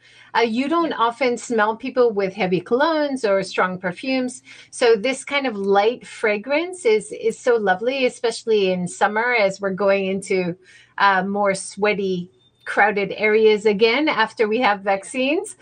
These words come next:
Speaker 1: It's nice to think about smelling nice. <laughs>
Speaker 2: Yeah, <laughs> definitely.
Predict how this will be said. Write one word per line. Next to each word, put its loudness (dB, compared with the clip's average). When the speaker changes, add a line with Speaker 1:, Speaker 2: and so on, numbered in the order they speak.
Speaker 1:
It's 0
nice 0
to 2
think -2
about 2
smelling 0
nice. 0
<laughs> 0
Speaker 2:
Yeah, 0
<laughs> -8
definitely. -4